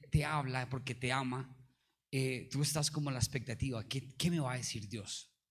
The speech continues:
Un día le dije a Dios, le pregunté algo, la pastora estaba orando, fue un martes, ella estaba orando en oración a las ma-, en las madrugadas, a las seis de la mañana estaba ya la pastora orando, y yo, muy juicioso, no estaba orando, estaba acostado.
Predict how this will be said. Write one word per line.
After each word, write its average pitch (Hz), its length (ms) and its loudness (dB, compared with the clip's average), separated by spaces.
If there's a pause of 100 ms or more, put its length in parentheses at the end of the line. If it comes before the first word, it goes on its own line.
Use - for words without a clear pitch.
(580)
Un 135 140 2
día 156 100 4
le 156 60 2
dije 151 180 0
a 151 40 4
Dios, 151 520 2
le 135 80 -6
pregunté 123 380 -2
algo, 143 280 -2
la 135 80 -4
pastora 131 320 -2
estaba 131 300 0
orando, 123 460 0
fue 123 280 -2
un 127 60 2
martes, 123 680 -2 (360)
ella 120 140 0
estaba 127 320 6
orando 120 380 0
en 123 80 2
oración 120 440 0
a 127 60 -2
las 120 100 -2
ma-, 110 140 -2
en 123 80 0
las 117 100 0
madrugadas, 107 680 2
a - 40 -14
las 104 140 -2
seis 123 140 -2
de 131 60 -2
la 123 100 0
mañana 113 320 0
estaba 107 280 0
ya 117 200 -4
la 110 120 -6
pastora 107 420 -4
orando, 120 460 0 (320)
y 170 140 4
yo, 151 240 6
muy 139 240 8
juicioso, 139 500 2
no 117 140 0
estaba 117 220 2
orando, 135 260 2
estaba 113 220 0
acostado. 107 420 -4